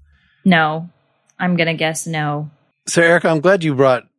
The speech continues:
Speaker 2: Westworld up again as a point of comparison, sort of as my final thought on this.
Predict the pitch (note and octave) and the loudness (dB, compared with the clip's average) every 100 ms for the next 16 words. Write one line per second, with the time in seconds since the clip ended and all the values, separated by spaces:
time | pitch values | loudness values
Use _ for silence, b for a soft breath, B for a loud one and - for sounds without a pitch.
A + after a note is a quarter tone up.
0 | _ C#3+ C#3 - C3 A#2 A2+ G#2+ A2+ G#2+ | _ -2 0 2 2 2 0 0 -4 -2
1 | A2 G#2 G#2+ G#2 D3+ A#2+ - G2+ A2+ G2+ | -4 -4 -8 -4 -2 -2 -4 -4 -2 -4
2 | - E2+ E2 G2+ F#2+ E2+ G2+ G2 F#2 - | -6 -12 -8 -6 -6 -6 -4 -4 -6 -6
3 | A2 G2+ F2+ G2 F2+ E2 F#2 F#2 E2+ - | -4 -4 -4 -4 -4 -6 -6 -8 -8 -16